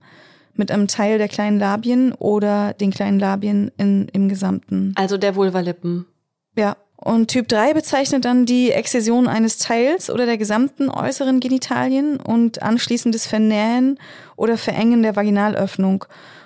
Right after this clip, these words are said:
Speaker 1: Und das nennt man Infibulation. Und Infibulation bedeutet die komplette Entfernung der Klitoris und der kleinen Vulvalippen,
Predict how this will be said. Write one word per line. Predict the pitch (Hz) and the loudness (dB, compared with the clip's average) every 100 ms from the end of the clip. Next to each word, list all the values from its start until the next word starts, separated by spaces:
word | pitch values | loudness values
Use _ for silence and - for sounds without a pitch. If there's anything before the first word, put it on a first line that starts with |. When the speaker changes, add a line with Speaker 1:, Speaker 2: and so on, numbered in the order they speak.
| - | -8
Speaker 1:
Und | - 202 202 | -2 -2 0
das | 208 - | -2 0
nennt | 214 214 | -2 0
man | 208 202 | 0 0
Infibulation. | - 220 - 208 214 208 208 - 214 226 277 349 _ _ _ - - _ - | 2 0 0 -2 0 0 0 -2 0 2 0 -2 _ _ _ -20 -20 _ -6
Und | 208 208 | -2 0
Infibulation | - 226 247 196 220 214 - 226 254 | 0 0 0 0 0 0 0 2 2
bedeutet | 202 202 226 226 - | 2 2 0 -2 -6
die | 208 | -6
komplette | - 196 - 226 302 | -4 -4 -2 -4 -4
Entfernung | - 247 254 247 262 | -4 -4 -2 0 0
der | 254 | -2
Klitoris | - 254 262 254 294 - | -6 -6 -2 -2 -4 -4
und | 233 | -4
der | 240 | -4
kleinen | - 226 226 | -2 0 0
Vulvalippen, | 233 247 247 247 262 262 | 0 0 -2 -2 -2 -2